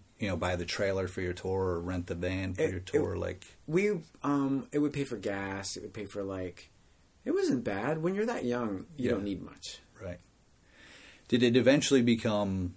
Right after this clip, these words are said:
Speaker 1: when you're that young, you don't need much, that, you know, did you get in a pattern where, I, I know at, at some point you were saying, you know, your contemporaries were passing you guys, and you guys were kind of,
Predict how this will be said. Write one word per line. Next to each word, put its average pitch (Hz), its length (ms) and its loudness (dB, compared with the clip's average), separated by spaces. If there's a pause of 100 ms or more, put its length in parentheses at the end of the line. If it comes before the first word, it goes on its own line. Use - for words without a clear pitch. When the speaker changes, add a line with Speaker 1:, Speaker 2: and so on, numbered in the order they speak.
(360)
Speaker 1:
when 101 160 -2
you're 92 120 0
that 90 220 0
young, 95 220 -2
you 92 140 -2
don't 95 340 -2 (100)
need 123 160 6
much, 95 300 0
that, 95 300 2 (320)
you 104 160 -2
know, 95 60 0
did 92 180 0
you 98 80 -2
get 110 180 0
in 104 80 -4
a 90 60 -2
pattern 98 580 0
where, 90 400 -2 (240)
I, - 220 -8
I 104 60 -2
know 101 180 -2
at, 90 60 -12 (140)
at 98 140 -6
some 107 160 0
point 104 160 -2
you 90 60 -4
were 87 80 -2
saying, 87 400 -4 (800)
you 95 80 -2
know, 92 80 0
your 90 260 0
contemporaries 98 640 -2
were 87 120 -4
passing 85 480 -4
you 85 80 -10
guys, 80 420 -12
and 87 100 -10
you 85 80 -6
guys 82 280 -6
were 85 120 -8
kind 87 360 -6
of, - 320 -12